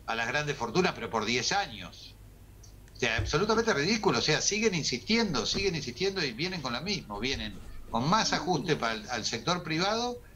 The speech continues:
a la gente que teóricamente tiene, no aprendieron. Primero, recaudaron el sesenta por ciento de lo que pensaban con el impuesto a los grandes patrimonios.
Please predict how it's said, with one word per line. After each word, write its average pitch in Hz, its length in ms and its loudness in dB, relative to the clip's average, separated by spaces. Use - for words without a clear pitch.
a 123 60 -4
la 113 80 -2
gente 185 280 0
que 139 80 0
teóricamente 165 580 0
tiene, 156 360 0
no 143 80 0
aprendieron. 170 580 -2
Primero, 120 380 -4
recaudaron 170 440 2
el 175 100 0
sesenta 196 460 -2
por 123 160 -6
ciento 196 280 2
de 135 80 2
lo 110 100 0
que 110 80 -4
pensaban 160 500 -2
con 113 140 -4
el 107 100 -4
impuesto 113 560 -2
a 113 80 0
los 107 140 0
grandes 113 240 -2
patrimonios. 92 640 -4